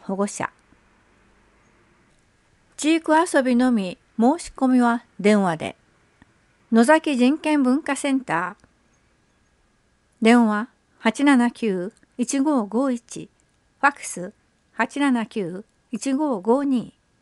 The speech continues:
催しが五つ。なごみカフェ。交流を支える憩いの場。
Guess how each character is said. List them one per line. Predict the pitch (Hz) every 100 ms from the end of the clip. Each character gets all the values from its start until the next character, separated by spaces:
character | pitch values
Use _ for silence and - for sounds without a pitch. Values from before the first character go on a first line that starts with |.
| _ _ _ _ _ _ _ _ _
催 | 226 247 285 320
し | - 262
が | 269
五 | 254 247 254
つ。 | - 175 - _ _ _ _ _ _ _ _ -
な | 220 233
ご | 320
み | 320
カ | - 277
フ | -
ェ。 | 76 - _ _ _ _ _ _ _ _ _
交 | 262 302
流 | 302 269
を | 254 262
支 | - 240 254
え | 240
る | 196
憩 | 175 - 240
い | 226
の | 196
場。 | 175